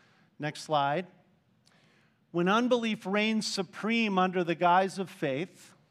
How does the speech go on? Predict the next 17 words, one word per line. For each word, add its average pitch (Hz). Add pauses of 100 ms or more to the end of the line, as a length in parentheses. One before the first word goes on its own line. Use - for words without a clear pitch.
(1200)
when 175
denial 185
of 190
the 180
truth 185
puts 190
on 190
a 180
pretense 180
of 160
concern 165
for 143
and 156
loyalty 160
to 127
the 120
truth," 127